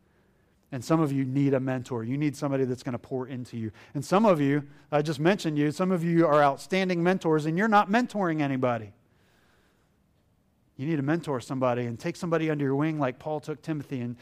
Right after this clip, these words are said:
and, and pour the teaching and the learning and the wisdom that God has given to you into somebody else. We need that in our lives. So I wanna challenge you to take that step, to trust God's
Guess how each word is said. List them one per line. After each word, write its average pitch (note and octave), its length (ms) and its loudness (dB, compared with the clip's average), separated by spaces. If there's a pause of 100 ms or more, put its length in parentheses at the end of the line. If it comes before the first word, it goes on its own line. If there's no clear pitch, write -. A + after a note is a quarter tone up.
(240)
and, D3 220 -8
and B2+ 180 -8
pour E3 460 -4 (880)
the C3+ 100 -4
teaching F3+ 480 -4
and C3+ 120 -2
the B2 80 0
learning E3+ 320 -2
and D3+ 100 -2
the C#3 40 0
wisdom D3 440 -2
that C3 160 -6
God C#3+ 220 2
has B2+ 160 -4
given D3+ 260 -2
to C#3+ 140 -10
you C#3+ 160 -2
into C#3+ 260 -8
somebody B2+ 480 -6
else. B2 260 -8
We C#3+ 140 -4
need C#3 280 -6
that C#3 180 -2
in C#3+ 100 -4
our B2 140 -6
lives. A#2+ 440 -8 (840)
So C#3 100 -6
I C3+ 40 -2
wanna C3+ 160 -4
challenge C#3 420 -6
you A#2+ 240 -4 (300)
to - 100 -20
take C#3+ 260 0
that C#3 220 2
step, A#2 400 -4 (920)
to C3+ 100 -6
trust D3 440 -4
God's C3+ 360 -2